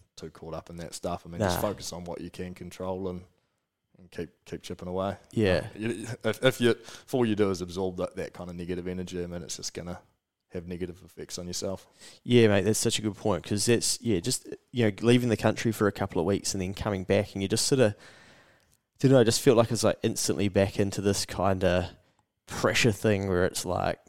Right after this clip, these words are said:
Speaker 2: fuck, every billboard's got a politician on them and it's just people, you know, don't smile and you're just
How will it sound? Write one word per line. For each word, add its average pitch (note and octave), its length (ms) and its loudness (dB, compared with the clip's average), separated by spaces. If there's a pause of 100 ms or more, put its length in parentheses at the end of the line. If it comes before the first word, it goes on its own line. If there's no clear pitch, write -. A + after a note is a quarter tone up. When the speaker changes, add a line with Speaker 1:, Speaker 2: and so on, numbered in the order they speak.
(100)
Speaker 2:
fuck, - 320 -2
every A#2+ 180 4
billboard's A#2 520 4
got A#2 120 6
a G2 60 2
politician B2 580 2
on A#2+ 160 2
them A2+ 340 4
and F2+ 220 0 (800)
it's - 140 -8
just A#2+ 120 -2 (400)
people, B2 560 2
you F#2+ 80 -6
know, G#2+ 120 0
don't A2+ 260 0
smile B2+ 720 6
and G#2 160 2
you're G#2+ 80 -2
just - 420 0